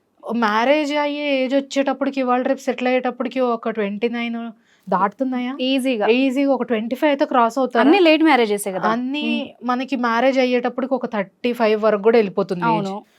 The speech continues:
Speaker 1: మరి ఒక థర్టీ ఫైవ్ ఇయర్స్ వచ్చిన తర్వాత
Speaker 2: మ్మ్.
Speaker 1: ఇంకా చిన్నపిల్లల్లాగా మనం ప్రతిదీ తీసుకెళ్లి పితూరీలు, అమ్మా నాన్న దగ్గర
Speaker 2: మ్మ్.
Speaker 1: చెప్పుకోవడం ఎంతవరకు రైటో ఒక్కసారి ఆలోచించాలి.
Speaker 2: Exactly.
Speaker 1: ఎందుకంటే, మనం ఒక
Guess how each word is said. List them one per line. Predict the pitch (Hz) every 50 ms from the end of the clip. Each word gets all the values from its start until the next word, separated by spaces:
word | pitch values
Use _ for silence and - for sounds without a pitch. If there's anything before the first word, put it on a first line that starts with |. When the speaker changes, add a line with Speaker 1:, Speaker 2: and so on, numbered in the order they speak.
| _ _ -
Speaker 1:
మరి | 214 202 226
ఒక | 226 214 220 202
థర్టీ | - 175 156 _ _ - 247 262
ఫైవ్ | 247 277 269 269 247
ఇయర్స్ | 233 220 214 220 233 254 285 285
వచ్చిన | 285 254 262 - 277 269 269
తర్వాత | 269 247 214 190 175 160 - -
Speaker 2:
మ్మ్. | 175 190 226 262 277 226 220 214 208 196 185 208
Speaker 1:
ఇంకా | 214 226 254 262 240 320 320 320
చిన్నపిల్లల్లాగా | 320 269 277 262 247 254 247 254 254 240 240 226 214 196 185 175 165 190 214 262 - _ _ - _ -
మనం | 226 233 254 247
ప్రతిదీ | 247 247 214 214 214 - 285 285 294 277 311 311
తీసుకెళ్లి | 294 277 262 240 - - - 262 254 254
పితూరీలు, | 254 - 240 240 - 240 247 247 247 247 240 247
అమ్మా | 240 233 202 202 208 220 233 247
నాన్న | 247 254 247 240 240
దగ్గర | 220 233 202 196 233 226 226 226 220 220 214 _ _ _ _ -
Speaker 2:
మ్మ్. | 226 220
Speaker 1:
చెప్పుకోవడం | 220 208 202 196 - 240 240 247 262
ఎంతవరకు | 262 240 208 190 202 202 - 277 277 285 285 285 285 285
రైటో | 262 226 214 214 254 254
ఒక్కసారి | 254 233 226 - - 339 330 320 277 269 269
ఆలోచించాలి. | 226 208 202 196 185 190 175 165 - _ _ _ _ _ _ -
Speaker 2:
Exactly. | 220 202 196 196 214 208 196 202 180 - -
Speaker 1:
ఎందుకంటే, | 226 247 277 311 302 277 247 214 196 196 202 226 285 339 349 _ _ _ _ - 233
మనం | 254 262 277 285 294 302 302
ఒక | 294 277 262 -